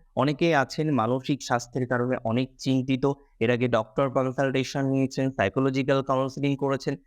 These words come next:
কিন্তু তারপরেও আপনার মেন্টাল স্ট্রেংথ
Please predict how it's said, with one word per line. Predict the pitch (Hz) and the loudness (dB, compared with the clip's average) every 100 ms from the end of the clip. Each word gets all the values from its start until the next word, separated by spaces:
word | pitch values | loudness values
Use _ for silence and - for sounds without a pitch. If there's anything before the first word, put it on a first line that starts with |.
| _ _ | _ _
কিন্তু | 165 160 | -2 0
তারপরেও | 175 147 131 143 - - 123 151 127 - | 0 0 0 -4 -6 -2 0 0 -2 -2
আপনার | 113 156 135 | -2 0 0
মেন্টাল | 107 107 135 170 175 190 180 | 0 2 2 2 0 0 0
স্ট্রেংথ | 180 - - 156 | -2 -6 -2 0